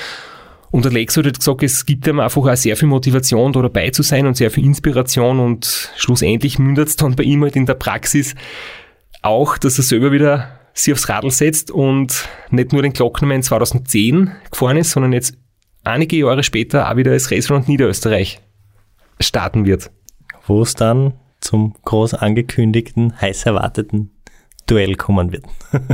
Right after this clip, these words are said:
Speaker 1: Also wir haben viele, viele super Gesprächsgäste gehabt. Es werden weitere folgen, aber wir möchten jetzt über unsere Vorbereitung berichten, wie sich der Flo vorbereitet hat, wie ich mich vorbereitet hab, wie ihr euch vorbereiten könnt, auf welche Ziele auch immer.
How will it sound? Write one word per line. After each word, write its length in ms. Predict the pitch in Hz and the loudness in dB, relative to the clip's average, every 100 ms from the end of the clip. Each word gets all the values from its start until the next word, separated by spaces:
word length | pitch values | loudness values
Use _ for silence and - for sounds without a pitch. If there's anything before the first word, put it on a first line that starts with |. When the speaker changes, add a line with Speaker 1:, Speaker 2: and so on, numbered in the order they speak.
| - - - - - - _ _ - - | -4 -8 -12 -12 -14 -16 _ _ -20 -6
Speaker 1:
Also 220 | 139 143 | -2 0
wir 100 | 135 | 0
haben 80 | 139 | -2
viele, 420 | 131 - 156 175 | -2 -2 0 2
viele 300 | 165 156 147 | 0 0 0
super 500 | 139 156 151 139 135 - - - | 0 0 2 2 2 -2 -12 -4
Gesprächsgäste 1400 | 139 - 131 120 - - - - - _ - 127 - 139 | -4 -2 -2 -2 -2 -6 -8 -14 -20 _ -4 -2 -2 -2
gehabt. 420 | 127 135 - - | -2 -2 -2 -2
Es 220 | - 120 - | 0 0 0
werden 300 | 120 127 113 | 2 2 0
weitere 420 | 104 117 135 127 | -2 -2 -2 0
folgen, 600 | - 110 120 127 143 123 - - _ _ - | 0 2 2 0 -2 -4 -14 -20 _ _ -8
aber 480 | - 104 139 143 107 - | -4 0 2 0 -2 0
wir 100 | 120 | 0
möchten 360 | 117 131 127 | 2 0 0
jetzt 420 | 110 110 - - - - - | 0 -2 -4 -8 -12 -10 -2
über 240 | 131 127 | 2 2
unsere 260 | 113 120 131 | 2 0 0
Vorbereitung 720 | 127 147 165 147 139 143 131 - | 0 0 0 0 0 0 -2 -4
berichten, 580 | 143 131 139 - 139 131 131 - - - - _ _ _ _ _ | -2 0 -2 -2 -2 -2 -8 -18 -20 -20 -20 _ _ _ _ _
wie 160 | 123 135 | -2 0
sich 140 | 135 | 0
der 100 | 127 | 0
Flo 380 | 120 113 117 165 | 0 2 2 2
vorbereitet 640 | - 170 156 147 143 147 | 2 0 2 0 0 0
hat, 180 | 147 135 | 0 0
wie 180 | 104 113 | 0 2
ich 60 | 135 | 2
mich 140 | 160 | 2
vorbereitet 600 | - 143 143 131 127 - | 0 0 0 0 -4 -2
hab, 220 | 131 131 | -2 0
wie 60 | 117 | -2
ihr 240 | 127 156 | 0 0
euch 180 | 147 131 | 0 -2
vorbereiten 560 | - 117 135 123 120 127 | 0 0 0 -2 -2 -2
könnt, 420 | 127 123 127 - | 0 -2 -2 0
auf 240 | 110 - | -2 0
welche 220 | 113 110 | 0 0
Ziele 360 | 127 131 127 123 | -2 0 0 0
auch 140 | - | 0
immer. 320 | 143 131 143 | 2 2 2